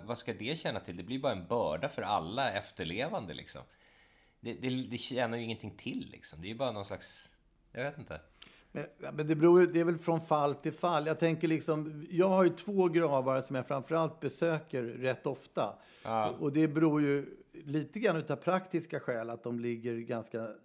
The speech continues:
Speaker 2: de ligger bara tjugo meter ifrån varandra på, på beg-, norra begravningsplatsen. Eh, och, eh, men, och, men, och det är ju min syrra, eh, Luddes grav s-, samt, eh, min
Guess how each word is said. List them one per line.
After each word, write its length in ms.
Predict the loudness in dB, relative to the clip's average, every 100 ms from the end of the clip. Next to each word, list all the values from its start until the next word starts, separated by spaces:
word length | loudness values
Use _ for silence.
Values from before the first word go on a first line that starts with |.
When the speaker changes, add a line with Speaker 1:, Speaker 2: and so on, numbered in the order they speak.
| -20
Speaker 2:
de 280 | -16 -6 -4
ligger 200 | -2 -4
bara 240 | -4 -4 -6
tjugo 360 | -8 -8 -4
meter 300 | -4 -4 -6
ifrån 260 | -6 -4 -2
varandra 320 | -2 -4 -6
på, 380 | -8 -8 -6 -8 -14 -12
på 180 | -10 -8
beg-, 220 | -10 -12 -10
norra 400 | -8 -6 -6 -8
begravningsplatsen. 800 | -8 -8 -10 -8 -8 -8 -12 -14 _ _ _ _ _ _ _ _ _ _ _ _ _ _ -14
Eh, 280 | -10 -10
och, 380 | -10 -6 -2 2
eh, 140 | 2 0
men, 380 | -4 -4 -4
och, 120 | -2 -2
men, 240 | 0 2
och 120 | 4
det 80 | 6
är 40 | 6
ju 80 |
min 220 | 6 2 0
syrra, 600 | -2 0 2 2 2 -2
eh, 60 | -8 -18 -16 -12
Luddes 680 | 0 2 2 2 0 0 -6
grav 540 | 0 2 4 2 -2 -10 -20 _ _ _ _ _ _ _ _ _
s-, 220 | -20 -16 -6
samt, 640 | -2 -2 -2 -6 _ -4
eh, 220 | -2 -2
min 460 | -2 -2 -4 -6